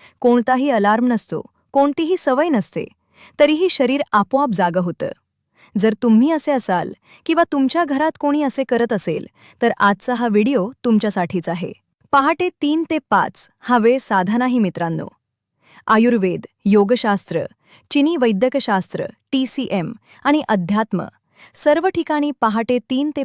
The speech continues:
पाच या वेळेला अत्यंत विशेष मानले जाते. या वेळेला म्हणतात ब्रह्ममुहूर्त, देवांचा जागरणकाळ, आत्मजागृतीचा काळ. आणि याच वेळेत जर तुमचं शरीर तुम्हाला उठवत असेल, तर त्यामागे फक्त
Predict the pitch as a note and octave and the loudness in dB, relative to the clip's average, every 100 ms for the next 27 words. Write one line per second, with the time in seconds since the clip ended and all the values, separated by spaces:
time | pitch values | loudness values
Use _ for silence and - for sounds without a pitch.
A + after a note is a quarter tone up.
0 | - G3+ G3+ G#3+ G3 F3+ A3 A#3+ E3 - | 0 0 0 -2 -2 0 0 0 -2 -6
1 | _ - - C4+ _ E4+ E4+ E4+ G#3+ - | _ -6 -4 -4 _ -4 -2 -2 -2 0
2 | A3 G#3+ F3+ F3 E3+ E3 - - - _ | -2 -2 -2 -2 -2 -4 -6 -10 -12 _
3 | _ _ - G#3 G#3 G3 G3+ G3 F#3+ A#3 | _ _ 0 2 2 2 0 0 0 0
4 | D4 G3 E3 - - - G#3 A3+ B3+ C4+ | 0 0 -2 -8 -20 -6 0 2 4 2
5 | D#4 A3 G3 E3+ D#3+ - _ _ _ - | 2 2 2 0 -4 -8 _ _ _ -2
6 | G3+ A#3 B3+ C#4+ D#4 C#4 G3 F#3 F#3 F#3+ | 2 2 2 0 0 0 2 2 0 -2
7 | F3+ E3 - - _ _ _ - G#3 - | -2 -4 -6 -12 _ _ _ 0 2 2
8 | B3+ G#3+ F#3 F3 A#3 C4+ A3 F#3+ D#3+ E3 | 0 2 0 0 -4 -4 -4 -4 -4 -6
9 | - _ _ _ _ - D#4 E4 C4 B3+ | -12 _ _ _ _ -4 0 2 4 4
10 | F4 - B3 B3+ G#3+ A#3 - A3 G#3+ A3+ | 2 2 4 4 4 0 0 0 0 -2
11 | - G3+ C#4 C4+ A#3+ G#3+ G#3 F3+ F3+ G#3+ | -4 -4 -4 -2 0 0 0 -2 -2 -2
12 | A#3+ F#3+ D#3 F#2+ - _ - - C#4+ - | -2 -2 -4 -6 -16 _ -20 -2 -2 2
13 | B3 D4 D#4 D4 D#4 - C#4+ - | 2 2 0 -2 -4 -4 -6 -6